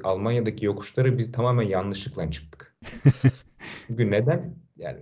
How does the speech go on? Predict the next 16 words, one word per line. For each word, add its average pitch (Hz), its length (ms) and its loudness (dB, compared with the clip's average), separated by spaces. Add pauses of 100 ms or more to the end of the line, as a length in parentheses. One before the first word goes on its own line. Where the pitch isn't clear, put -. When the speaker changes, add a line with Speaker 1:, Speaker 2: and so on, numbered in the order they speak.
Speaker 1:
hazırlık 135 420 2
yapmadığım 98 420 -2
için 135 260 -2
dedim 135 200 -4
ki, 110 80 -4
"Google 110 540 0
Maps 113 200 -10
var 78 160 -4
ya, 104 260 -2
teknoloji 98 480 -6
çağındayız. 76 580 -2 (580)
Google 98 400 2
Maps - 180 -6
bize 101 140 -4
gösterir." 92 600 -2
Ama 110 400 -4